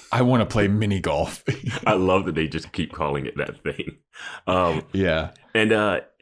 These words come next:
Speaker 2: actually, mini golf would be friggin' a break from all their, what they normally do, I guess.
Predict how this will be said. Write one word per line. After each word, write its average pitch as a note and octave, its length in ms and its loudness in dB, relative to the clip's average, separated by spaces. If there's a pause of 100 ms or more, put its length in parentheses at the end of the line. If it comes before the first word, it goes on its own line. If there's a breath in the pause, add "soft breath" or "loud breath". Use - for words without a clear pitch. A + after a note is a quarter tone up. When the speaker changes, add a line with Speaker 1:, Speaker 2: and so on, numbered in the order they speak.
Speaker 2:
actually, G3 280 0
mini A#2+ 200 0
golf G#2+ 220 0
would F2 100 -6
be D2+ 140 -6 (800)
friggin' D#2+ 360 -4
a B1+ 60 -4
break D2 400 -6
from D2 220 -8
all C#2+ 160 -4
their, C2+ 280 -4
what D2+ 140 -4
they C#2 240 -4
normally D2+ 360 -4
do, A#1+ 180 -10
I A#1+ 80 -12
guess. C2+ 260 -14